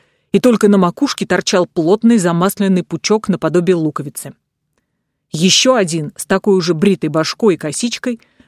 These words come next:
но в обычном русском платье и кожаных сапогах, не упал перед императором в ноги,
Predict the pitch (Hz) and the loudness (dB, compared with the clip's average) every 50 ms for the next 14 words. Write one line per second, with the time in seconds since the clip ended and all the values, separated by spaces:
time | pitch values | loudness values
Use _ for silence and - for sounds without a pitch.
0 | _ _ - 247 254 214 220 196 180 185 - - - 156 147 160 180 175 - - | _ _ 2 4 6 4 4 4 2 0 -2 -4 -6 -6 -4 -2 -2 -4 -4 -6
1 | - 143 135 - 156 180 226 240 - - 233 220 214 - 220 202 - 214 208 185 | -10 -12 -6 -2 0 2 2 0 -2 -4 -4 -6 -2 -4 -4 -2 0 0 0 2
2 | 196 190 190 - - - 190 - 190 190 180 180 175 - - _ _ _ _ _ | 2 0 -2 -2 -4 -4 -2 0 0 0 0 -2 -4 -6 -10 _ _ _ _ _
3 | _ _ _ _ _ _ _ _ _ _ _ _ 202 208 226 226 202 156 - - | _ _ _ _ _ _ _ _ _ _ _ _ 4 4 4 4 2 0 0 0
4 | 220 247 277 269 226 - 208 180 175 165 175 170 156 190 196 190 180 170 - 156 | 0 0 0 -2 -2 0 0 2 2 0 -2 -2 -2 0 0 0 0 0 -2 -6
5 | 165 160 151 160 185 196 185 165 143 135 151 135 | -6 -6 -2 0 0 0 0 -2 -4 -6 -8 -10